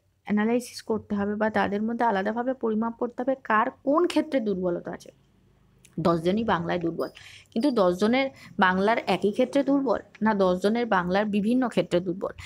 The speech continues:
সেই যে পদ্ধতি যেটা নির্ণয় করছে, সেটা হচ্ছে কিসের মাধ্যমে করছে? সেটা হচ্ছে পোর্টফোলিওর মধ্যে, মাধ্যমে করা হচ্ছে। আর পোর্টফোলিও অ্যাসেসমেন্ট কীরমভাবে করা হচ্ছে? দেখো এখানে, আহ, ছবি দেখা, যেটা দেখা আছে, সেটাই বোঝা যাচ্ছে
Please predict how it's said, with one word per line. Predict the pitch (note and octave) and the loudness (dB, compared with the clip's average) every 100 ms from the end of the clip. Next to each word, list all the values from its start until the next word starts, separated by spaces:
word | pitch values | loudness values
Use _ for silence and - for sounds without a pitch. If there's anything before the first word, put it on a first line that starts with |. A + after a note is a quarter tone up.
| - - | -16 -4
সেই | - - D#4+ F4+ | 0 6 6 6
যে | F4 | 4
পদ্ধতি | E4+ G3+ G3 F#3+ F#3+ | 4 2 2 2 2
যেটা | F3+ E3+ F#3+ | 0 0 0
নির্ণয় | F3+ E3+ F3 | 2 0 0
করছে, | E3+ - - | 0 0 0
সেটা | - G#3+ D#3+ | 0 0 0
হচ্ছে | E3+ - | -2 -4
কিসের | - G#3 - A#3+ | -2 -2 0 0
মাধ্যমে | A#3+ B3 B3+ | 0 0 0
করছে? | C4 - D4+ | 0 0 0
সেটা | - F#3 F3 | -2 -2 -2
হচ্ছে | F3 F#3+ | -2 -4
পোর্টফোলিওর | B3 C#4 - A3 F#3+ | 0 0 2 2 2
মধ্যে, | F3+ F3 F3 | 2 0 0
মাধ্যমে | E3+ F3 F3+ F3 F3 - | 0 0 0 0 0 0
করা | F#3 | -2
হচ্ছে। | - - - - - - - | -4 -4 -6 -8 -18 -6 -2
আর | G3 | 2
পোর্টফোলিও | G#3+ A3 A#3+ B3 | 2 4 2 4
অ্যাসেসমেন্ট | A3+ A3 A3 A3 G#3+ G#3 | 4 2 0 2 2 2
কীরমভাবে | G#3+ A3+ B3 B3+ | 2 4 2 2
করা | A#3 A#3+ | 4 4
হচ্ছে? | A#3+ C#4+ | 2 2
দেখো | B3+ - | 0 0
এখানে, | F#3 A3+ A3+ G#3 _ | 0 0 0 -4 _
আহ, | - G3+ | 0 0
ছবি | - G#3+ A3+ | 2 0 2
দেখা, | A3 A3 A3+ | 0 0 0
যেটা | G#3 G3+ G3+ | 0 0 2
দেখা | G3 F#3+ G3 | 2 2 0
আছে, | G3 | 0
সেটাই | G3+ G#3+ G#3+ | -4 0 0
বোঝা | G3+ E3+ F3+ | 0 -2 0
যাচ্ছে | F3+ - - | -2 -4 -8